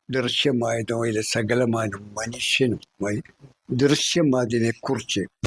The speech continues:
സൂക്ഷ്മജ്ഞാനിയായ ഒരുത്തനോട് ചോദിച്ചു കൊള്ളുന്നു ഖുർആൻ. ഉം? ഇതാണ് നിങ്ങൾ ഒരു അന്വേഷകൻ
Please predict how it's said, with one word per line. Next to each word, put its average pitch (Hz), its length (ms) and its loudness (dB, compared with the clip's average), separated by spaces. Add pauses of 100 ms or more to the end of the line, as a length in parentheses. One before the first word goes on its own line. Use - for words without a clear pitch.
(800)
സൂക്ഷ്മജ്ഞാനിയായ 180 1300 4
ഒരുത്തനോട് 143 540 0
ചോദിച്ചു 127 440 -2
കൊള്ളുന്നു 107 720 -4
ഖുർആൻ. 107 580 -4 (2750)
ഉം? - 240 -2 (2000)
ഇതാണ് 180 600 4
നിങ്ങൾ 135 320 2 (180)
ഒരു 127 120 2
അന്വേഷകൻ 120 680 2